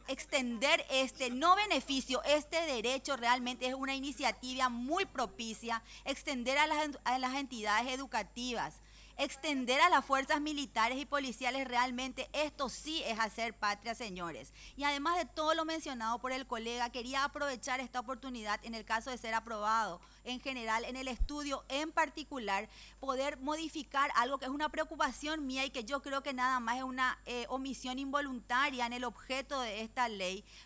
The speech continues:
para que sea consistente con el acápite de la ley, porque hay una incongruencia, falta agregar justamente la palabra mater-, eh, maternidad.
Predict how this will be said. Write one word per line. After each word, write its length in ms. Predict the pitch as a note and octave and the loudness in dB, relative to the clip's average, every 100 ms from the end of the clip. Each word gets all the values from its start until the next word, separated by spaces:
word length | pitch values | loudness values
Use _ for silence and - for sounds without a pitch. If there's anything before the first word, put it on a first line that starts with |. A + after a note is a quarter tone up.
| - | -4
para 200 | A#3+ C4 | 0 0
que 140 | B3+ | -2
sea 240 | A#3 C#4 C#4 | -2 -2 0
consistente 960 | D#4 D#4 D4+ C4 - - C#4+ D#4 D4 | -2 -4 -6 -10 -8 -2 -2 0 -2
con 140 | C#4+ C#4 | -2 -2
el 120 | C4 | 0
acápite 640 | B3 - C#4+ D#4+ D4 G#3+ | 0 2 4 4 2 -6
de 160 | A#3 A3+ | -4 -2
la 160 | G3 | -2
ley, 320 | F3 E3+ E3+ - - - | -2 -4 -6 -10 -20 -6
porque 200 | C4 C4 | -2 0
hay 100 | C4 | 0
una 120 | D4 | -2
incongruencia, 1000 | D4+ D#4 D4+ D4 B3 A#3 C4 C4 B3+ A#3+ | -2 -2 -4 -4 -2 0 0 -2 -2 -2
falta 520 | - A#3 A#3+ C#4 C#4 - - | 4 2 4 0 0 -2 0
agregar 460 | B3 B3 A#3+ C4 | 2 2 2 2
justamente 720 | C4+ D#4 D#4+ E4 C#4+ B3 B3 | 0 -6 -2 0 0 -2 -2
la 140 | C4+ C4 | -2 2
palabra 360 | B3 A3 A#3 | 2 2 2
mater-, 400 | C4 C4+ - D4 C4 | 0 -2 0 -2 -2
eh, 200 | B3+ A#3+ | -2 2
maternidad. 720 | C4 C4 C#4+ C#4 C#4 C#4 | 2 2 -4 -2 0 2